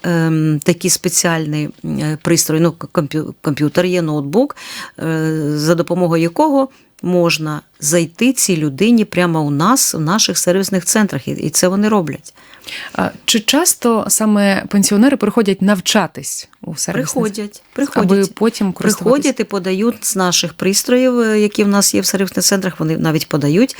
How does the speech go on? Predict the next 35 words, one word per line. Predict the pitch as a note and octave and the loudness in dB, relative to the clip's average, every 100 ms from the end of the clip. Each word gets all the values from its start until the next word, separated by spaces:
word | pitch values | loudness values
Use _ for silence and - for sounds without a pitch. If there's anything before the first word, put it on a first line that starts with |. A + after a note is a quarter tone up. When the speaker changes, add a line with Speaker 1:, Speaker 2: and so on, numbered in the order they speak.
| - - - | -12 -12 -6
Speaker 1:
і, | D3+ D#3+ E3 | 0 2 4
м, | D#3+ D#3 D3+ - C#3+ C3+ C3 C#3+ - | 2 0 -2 -2 -2 0 -2 -2 2
пенсії, | E3 A3 G#3+ - G#3 F#3+ | 4 4 2 0 0 0
для | D#3+ | -2
перерахунку | E3 D#3+ D3+ G#3 G#3 E3 | -2 -4 -2 0 0 0
пенсії | - G3 G#3 F#3+ | 0 2 2 0
передають, | F3+ F3+ F3 F3 F3 - | -2 -2 0 0 0 0
под-, | E3+ E3 | 0 2
подають | - F3+ G3+ B3 | 0 2 2 2
для | F#3 F#3+ | 0 0
призначення | G#3 F#3+ A3+ - G3+ | 0 2 0 2 2
нового. | E3+ E3 G#3+ G3 F3+ - - - | 2 2 2 0 -2 -8 -16 -10
Так, | - A3 C4+ | -4 -4 -2
вони | G3+ G#3+ | 0 0
приходять | A3+ A#3+ B3 A#3 G#3+ | 0 -2 0 0 0
до | G3 | -2
нас, | F#3+ G3 - | -2 -2 0
і, | E3 E3 E3 D#3+ D#3+ - - - | 0 0 -2 -2 -4 -6 -6 0
і, | |
м, | E3+ D3+ - A#2 B2+ C#3 C#3+ C#3+ C#3+ D3 | 0 -2 -10 -8 -6 -2 -2 0 0 0
я | D#3 | 2
б | D3 | 2
не | D3+ | 0
сказала, | - D#3 G3+ G#3 | 0 0 2 2
що | - D#3+ | 0 0
мало | D3 F#3 G3+ | 0 2 0
в | D3 | 0
день, | E3 A#3+ C4+ F3 | 2 4 4 2
ну, | E3 | 0
я | E3+ G3 | 0 -2
не | E3 D#3 E3 | -2 -2 2
можу | E3+ E3 | 2 2
сказати, | - E3+ E3+ | 0 0 0
скільки, | - F4+ - | 2 0 2
але, | E3+ F3 D4+ | 2 2 -2